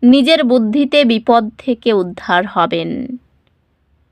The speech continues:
সন্তানের জন্য দুশ্চিন্তা হতে পারে।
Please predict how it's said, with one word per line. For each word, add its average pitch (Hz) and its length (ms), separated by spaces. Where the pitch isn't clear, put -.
সন্তানের 302 680
জন্য 262 380
দুশ্চিন্তা 233 720
হতে 190 340
পারে। 170 400